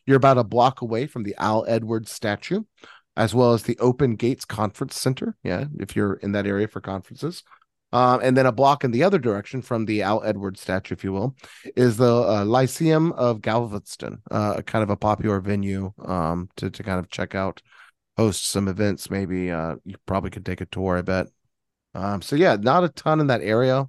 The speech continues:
A lot of great restaurants, a lot of great Mexican restaurants from the look of it too. Um, so, so certainly can check out local stuff, but you're not gonna see some of your,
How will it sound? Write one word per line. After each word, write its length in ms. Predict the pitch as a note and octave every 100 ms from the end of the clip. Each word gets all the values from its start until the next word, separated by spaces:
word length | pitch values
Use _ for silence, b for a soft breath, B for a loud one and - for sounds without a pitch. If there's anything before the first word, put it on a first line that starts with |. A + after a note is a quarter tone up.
| -
A 140 | G2
lot 220 | G#2 G#2 A2+
of 80 |
great 260 | G#2 A#2 -
restaurants, 520 | G#2 G#2+ - G#2+ G#2
a 20 |
lot 100 | G2+
of 60 | G2
great 180 | G#2 F#2
Mexican 360 | F#2+ - G#2+
restaurants 360 | G#2 G2 G2+ G2
from 140 | -
the 80 | G2+
look 180 | G2+ G2
of 60 | G2+
it 140 | F#2+
too. 260 | G2 G2+ G2+ B B B _ _
Um, 400 | G#2 A2 G#2+ F#2+ -
so, 260 | - G#2+
so 160 | G2+ -
certainly 380 | G2+ D#3 B2+ B2+
can 160 | -
check 300 | G2+ - B2+
out 220 | B2 A2+ -
local 360 | D#3 F#3 A#2+
stuff, 360 | - G#2 F#2+ - B B B _ _
but 160 | A#2 A2
you're 100 | A2
not 240 | G#2+ G#2
gonna 160 | A2 G2+
see 220 | - G#2
some 260 | - G2+
of 100 | F#2+
your, 380 | F#2 F#2 F2+ F2+